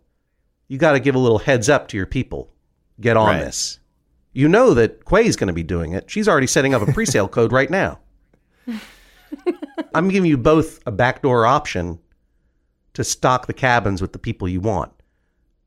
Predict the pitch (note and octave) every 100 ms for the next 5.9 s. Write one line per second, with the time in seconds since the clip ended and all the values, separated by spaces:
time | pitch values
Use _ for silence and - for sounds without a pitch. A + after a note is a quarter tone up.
0 | _ F#3+ - A3 B3+ - A#2 A2 - B2
1 | C#3 C3+ B2+ C3 - B2 C3 C#3+ C#3+ D3+
2 | C#3+ C#3 A3+ G#3 G#3 A#3 - G#2 - D#2+
3 | - - - G3+ F#3 A#2+ G2+ A#2+ - -
4 | A#2+ A#2+ A#2 A2+ A2 G2 A#2 G2+ G2 -
5 | G#2 - - - F2+ D#2+ D#2+ - -